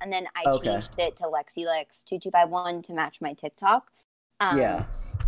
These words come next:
Speaker 1: and when people send me re-, friend requests, even with my numbers, they're like, "It says send re-, uh, friend request failed," and I'm like, "What?"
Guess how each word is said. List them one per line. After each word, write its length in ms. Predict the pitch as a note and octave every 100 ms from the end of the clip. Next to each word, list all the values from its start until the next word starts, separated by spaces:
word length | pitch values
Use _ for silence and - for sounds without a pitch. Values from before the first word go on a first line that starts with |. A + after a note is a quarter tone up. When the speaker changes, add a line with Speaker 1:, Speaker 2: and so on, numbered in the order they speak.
| -
Speaker 1:
and 680 | A3 G3+ G3 F#3+ F3+ F3+ - - -
when 280 | G3 G#3
people 480 | F#3 A#3+ A3+ B3+ B3 A#3+
send 280 | - A3
me 120 | G#3+ G3
re-, 100 | F#3 -
friend 180 | G#3 A#3+
requests, 500 | A#3 F#3+ F#3 - -
even 180 | G#3 G3+
with 140 | G3 F#3+
my 140 | F3
numbers, 420 | G3+ G#3 F#3 E3+
they're 100 | F3+
like, 160 | F3+ F3
"It 120 | G3
says 240 | A3 G#3+ -
send 240 | F#3+ F#3+
re-, 80 | F3+ _ -
uh, 260 | E3+ D#3
friend 220 | D3+ G3 F3+
request 340 | - E3 -
failed," 520 | A#3+ A#3+ A#3 A#3 A3 -
and 240 | E3 D#3 - _ _ _
I'm 60 | E3+
like, 240 | - -
"What?" 480 | D#3+ F3+ C#4+ A4+ -